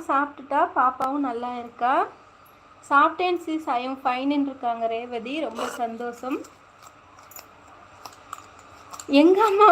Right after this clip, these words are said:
உங்க ஃபேஸ் காணோம்? என் ஃபேஸா? நான் வேலையா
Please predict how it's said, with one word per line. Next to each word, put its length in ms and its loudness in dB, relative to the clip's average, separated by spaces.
உங்க 160 4
ஃபேஸ் 560 0
காணோம்? 600 2
என் 200 -4
ஃபேஸா? 440 0
நான் 220 0
வேலையா 360 0